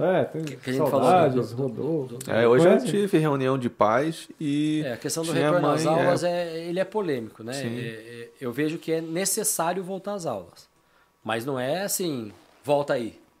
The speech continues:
Speaker 1: É,
Speaker 3: Não.
Speaker 1: não.
Speaker 2: Tem que ter um apoio,
Speaker 3: Calma
Speaker 2: uma
Speaker 3: lá.
Speaker 2: estrutura, né,
Speaker 3: Né?
Speaker 2: cara?
Speaker 3: As
Speaker 1: Sim.
Speaker 3: escolas particulares já mostraram
Speaker 2: Tem que ter
Speaker 3: isso,
Speaker 2: um monitoramento,
Speaker 3: né?
Speaker 2: né, pra ver se
Speaker 3: É, o,
Speaker 2: vai dar,
Speaker 3: o,
Speaker 2: né?
Speaker 3: isso, o distanciamento do aluno, tem que ter fiscalização, o aluno tem que usar máscara, tem que higienizar as mãos. E não tem lugar melhor pra ensinar isso do que na escola.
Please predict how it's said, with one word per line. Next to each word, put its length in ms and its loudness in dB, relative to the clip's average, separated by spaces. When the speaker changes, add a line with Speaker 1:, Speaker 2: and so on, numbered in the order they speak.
Speaker 1:
É, 120 2
Speaker 3:
Não. 220 -2
Speaker 1:
não. 140 -10
Speaker 2:
Tem 100 -10
que 60 -20
ter 60 -2
um 80 0
apoio, 420 0
Speaker 3:
Calma 200 0
Speaker 2:
uma 60 0
Speaker 3:
lá. 80 0
Speaker 2:
estrutura, 560 -2
né, 80 -2
Speaker 3:
Né? 200 0
Speaker 2:
cara? 180 -14
Speaker 3:
As 60 -8
Speaker 1:
Sim. 80 -4
Speaker 3:
escolas 280 0
particulares 560 -2
já 80 -2
mostraram 480 -6
Speaker 2:
Tem 80 -4
que 60 -4
ter 60 0
Speaker 3:
isso, 100 -2
Speaker 2:
um 20 0
monitoramento, 800 -2
Speaker 3:
né? 60 -8
Speaker 2:
né, 60 -14
pra 120 -6
ver 120 -6
se 80 -8
Speaker 3:
É, 280 -8
o, 240 -16
Speaker 2:
vai 140 -14
dar, 220 -12
Speaker 3:
o, 40 -14
Speaker 2:
né? 200 -14
Speaker 3:
isso, 540 -6
o 20 -18
distanciamento 640 -8
do 60 -6
aluno, 380 -6
tem 160 -10
que 60 -16
ter 100 -8
fiscalização, 800 -6
o 20 -4
aluno 240 -8
tem 160 -10
que 80 -10
usar 180 -10
máscara, 520 -6
tem 140 -4
que 80 -8
higienizar 460 -8
as 120 -16
mãos. 420 -6
E 100 -4
não 120 -2
tem 160 -2
lugar 320 0
melhor 340 2
pra 120 0
ensinar 440 -2
isso 200 -4
do 80 -6
que 80 -8
na 80 -6
escola. 400 -6